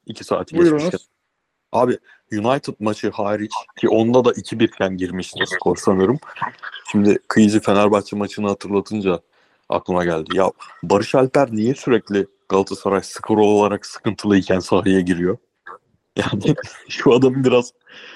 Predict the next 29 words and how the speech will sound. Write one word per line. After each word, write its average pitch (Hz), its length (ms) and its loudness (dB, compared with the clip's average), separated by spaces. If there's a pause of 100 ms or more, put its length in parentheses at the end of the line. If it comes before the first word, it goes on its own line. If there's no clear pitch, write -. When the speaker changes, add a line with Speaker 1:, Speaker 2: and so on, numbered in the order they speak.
(100)
Speaker 1:
şey 113 240 2
kullanmasan 127 640 0
mı 123 140 -2
hocam 120 260 2
geçen 107 260 0
sene 104 220 -4
kullandığın 104 640 -2
gibi 101 240 0 (1300)
böyle 90 220 0
hafif - 400 -2 (440)
daha 117 140 2 (340)
orta 104 340 -4
blok 104 260 -2
baskısına 98 520 -4
döndüğünde 98 460 -2
takım 95 360 -2 (640)
böyle 92 180 2
koşturmak 101 640 0
üzerine 98 480 2
bir 98 80 2
oyun 98 280 4
oynarken 95 600 0
arkaya 98 420 2
adam 92 180 -4
kaçırmak 92 460 -16
üzerine 90 360 -4
bir 95 120 -6
oyun 92 200 2
oynarken 90 600 -6